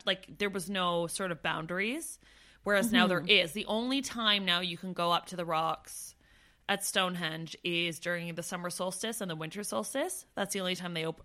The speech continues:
Speaker 1: open it up. Whereas
Speaker 2: Yeah.
Speaker 1: now there's a big border, so you're not actually allowed to go physically touch them, anything, which I get. But is it like
Speaker 2: Yeah.
Speaker 1: that, uh, Easter Islands now, do we know? Or do you think it will
Speaker 2: Uh, s-
Speaker 1: become that?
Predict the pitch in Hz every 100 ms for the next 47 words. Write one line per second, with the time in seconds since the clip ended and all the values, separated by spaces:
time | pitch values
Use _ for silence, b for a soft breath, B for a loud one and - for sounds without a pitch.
0 | - 175 165 160 156 196 320 - b b
1 | b b b - 214 208 190 202 214 202
2 | 190 180 185 180 143 175 165 - - -
3 | 180 180 175 170 175 - 170 160 160 165
4 | 185 - 165 - 165 160 170 165 247 -
5 | - 214 190 175 170 165 202 269 277 196
6 | 165 175 - b b b b - 240 202
7 | 240 208 160 - - - - - 98 -
8 | 233 226 214 196 190 190 170 160 156 214
9 | 262 269 277 262 262 269 - 190 190 -
10 | 190 196 180 165 165 - - 190 254 254
11 | 269 285 294